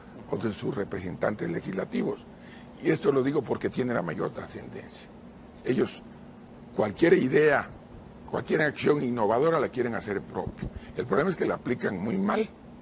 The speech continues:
Tal es el caso de revocación de mandato,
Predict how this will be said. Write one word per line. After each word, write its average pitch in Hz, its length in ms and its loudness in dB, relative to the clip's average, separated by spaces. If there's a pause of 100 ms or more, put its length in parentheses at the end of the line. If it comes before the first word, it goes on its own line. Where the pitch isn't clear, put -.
(600)
Tal 156 160 6
es 156 140 4
el 117 160 0
caso 143 280 2
de 107 100 -2
revocación - 540 -4
de - 60 -2
mandato, - 600 -4